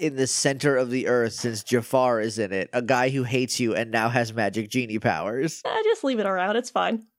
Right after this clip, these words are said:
Speaker 1: Just give it to, like, a guy who wants to sell it and put it in someone's less discerning hands. Totally fine.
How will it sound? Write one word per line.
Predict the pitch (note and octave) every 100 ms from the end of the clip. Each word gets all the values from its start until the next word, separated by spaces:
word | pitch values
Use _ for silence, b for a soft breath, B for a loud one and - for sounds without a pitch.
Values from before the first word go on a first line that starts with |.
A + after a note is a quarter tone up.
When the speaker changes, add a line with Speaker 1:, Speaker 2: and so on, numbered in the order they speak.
| b b
Speaker 1:
Just | - D#4 E3
give | F3+ F3
it |
to, | C#3+
like, | E3 D3 - -
a | D3+
guy | C3+ C3 C#3
who | C#3+
wants | D3 B2 C3 C3 -
to | C3+
sell | - C3 B2
it | A#2+
and | - A#2+
put | C3 B2
it | A#2
in | A#2+
someone's | - B2 A2 A#2 A2+ - -
less | B2+ A#2
discerning | - A#2 - A#2 A2+ G#2+
hands. | A#2 A2 G2+ A2 -
Totally | E3+ D3+ B2+
fine. | A2+ G2 F#2+ G2